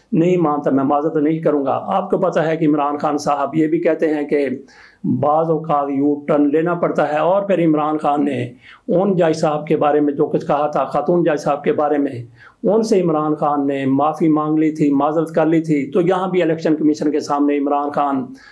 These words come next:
हो सकता है कि माजरत कर लें और ये मामला जो बड़ा संजीदा और संगीन नजर आ रहा है, वो यहीं पे ठप हो जाए, यहीं पे खत्म हो जाए, ये केस खत्म हो जाए। उधर मियां नवाज शरीफ साहब के हवाले से भी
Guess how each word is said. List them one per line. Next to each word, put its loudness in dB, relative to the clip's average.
हो 4
सकता 0
है 0
कि -2
माजरत 0
कर 2
लें 2
और 0
ये 2
मामला -2
जो 0
बड़ा -2
संजीदा 2
और 2
संगीन 2
नजर 0
आ 0
रहा -2
है, 0
वो 0
यहीं 0
पे 2
ठप -2
हो 2
जाए, 2
यहीं -2
पे 2
खत्म -2
हो 0
जाए, 0
ये -2
केस 0
खत्म 0
हो 2
जाए। 0
उधर 2
मियां 2
नवाज 0
शरीफ 0
साहब -2
के 2
हवाले 2
से 0
भी 0